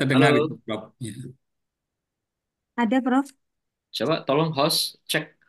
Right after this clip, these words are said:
Speaker 2: suara Bu Barokah nggak keluar.
Speaker 1: Ya,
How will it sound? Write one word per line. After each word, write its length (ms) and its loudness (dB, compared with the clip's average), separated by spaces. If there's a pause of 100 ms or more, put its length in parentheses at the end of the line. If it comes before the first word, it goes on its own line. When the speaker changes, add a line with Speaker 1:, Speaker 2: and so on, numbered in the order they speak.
(320)
Speaker 2:
suara 260 -2
Bu 60 0 (140)
Barokah 440 -2
nggak 180 -4
keluar. 240 -8 (3250)
Speaker 1:
Ya, 100 0